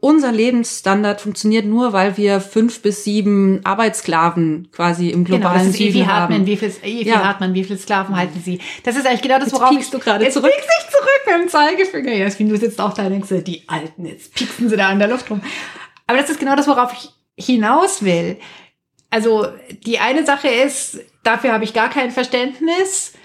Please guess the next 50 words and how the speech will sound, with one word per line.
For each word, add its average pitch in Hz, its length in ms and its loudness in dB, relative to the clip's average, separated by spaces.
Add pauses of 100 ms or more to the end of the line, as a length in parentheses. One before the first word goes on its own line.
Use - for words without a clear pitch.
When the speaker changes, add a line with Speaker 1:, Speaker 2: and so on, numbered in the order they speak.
(160)
Speaker 2:
was 226 160 0
die 254 120 0
da 214 320 4
in 214 240 2
den, 214 360 2
äh, 202 640 -2
neunzehnhunderter 254 800 2
Jahren 262 360 2
noch 247 180 0
gemacht 190 480 0
haben. 311 520 0 (320)
Äh, 233 220 2
irgendwo 247 340 2
anders 285 340 2
auf 240 140 -4
der 254 120 0
Welt 262 220 -2
geht 240 160 -4
ja 190 120 2
gar 190 280 2
nicht. 311 220 0
Und 233 120 -4
dann 233 100 2
spreche 294 340 0
ich - 100 -6
mich 214 200 -2
frei, 214 500 2
weil 185 140 0
ich 190 80 -6
sage, 196 320 0 (260)
ja, 214 160 2
und 202 200 -2
ich 254 140 -4
fahre 233 260 2
ja 240 80 2
nur 240 120 0
mit 233 140 -2
meinem 226 300 0
Hybridauto 233 1000 2
herum 233 600 2
und 233 160 0
mach 233 120 0
das 262 140 -2
ja 240 120 0
alles 190 340 -2
gar 175 280 0
nicht. 180 380 -8 (260)
Und 220 120 -2
dann 254 80 2
eben 262 400 0